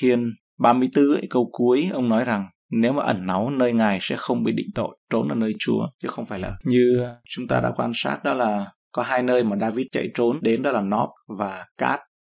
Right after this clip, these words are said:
Khi bạn chạy trốn thì bạn bị bắn ra khỏi quỹ đạo, cuộc sống mất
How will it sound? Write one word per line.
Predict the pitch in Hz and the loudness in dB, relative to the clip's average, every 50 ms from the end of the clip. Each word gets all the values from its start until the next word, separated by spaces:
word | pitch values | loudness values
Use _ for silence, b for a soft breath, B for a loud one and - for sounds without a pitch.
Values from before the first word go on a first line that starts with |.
| _ _ - | _ _ -4
Khi | - 143 135 | -2 0 2
bạn | 127 131 120 113 | 2 2 0 0
chạy | 123 110 107 | -2 -4 -2
trốn | - 123 120 131 143 - | 0 2 2 0 0 -2
thì | 120 | -2
bạn | 110 113 113 113 113 | 0 0 0 2 2
bị | 113 117 113 - - 127 | 2 2 0 0 0 0
bắn | 120 117 143 170 | 0 0 2 0
ra | 170 143 | 0 0
khỏi | 131 - - 101 92 - _ | 0 0 -2 -4 -4 -6 _
quỹ | 143 - - - | -6 -4 -2 0
đạo, | 147 - - - - - - _ _ _ | 0 0 0 -2 -6 -10 -16 _ _ _
cuộc | - 117 - | -6 -4 -4
sống | - - 123 113 110 123 151 202 - - - - _ - | 0 0 2 2 2 0 0 -2 -4 -6 -10 -14 _ -6
mất | 131 131 | -6 -6